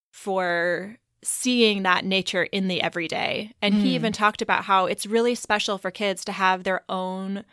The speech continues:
Speaker 1: place, and it doesn't need to be the spectacular place, that the little stand of trees at the end of the street or the nearby creek that's very small and dry most of the time,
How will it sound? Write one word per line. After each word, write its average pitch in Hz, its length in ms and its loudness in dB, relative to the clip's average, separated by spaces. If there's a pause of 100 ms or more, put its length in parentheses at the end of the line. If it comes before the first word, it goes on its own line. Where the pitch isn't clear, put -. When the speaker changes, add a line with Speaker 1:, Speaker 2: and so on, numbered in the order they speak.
(200)
Speaker 1:
place, - 600 -2 (180)
and 226 120 2
it - 80 0
doesn't 240 240 2
need 233 140 2
to - 60 -6
be 202 100 0
the 185 100 -2
spectacular 180 640 -4
place, - 480 -8 (140)
that 185 260 6 (320)
the 185 440 2 (140)
little 208 320 0
stand 202 320 -2
of 185 80 -6
trees 180 400 -2
at 175 80 -8
the - 100 -6
end 175 140 -4
of 170 60 -8
the 180 80 -10
street - 520 -4 (140)
or 170 540 0 (120)
the 190 80 -2
nearby 185 380 0
creek - 560 -8 (100)
that's - 200 -10
very 175 280 -2
small 170 480 -2
and 185 140 -4
dry 170 240 2
most 180 260 -6
of 185 60 -4
the 175 80 -4
time, 165 460 0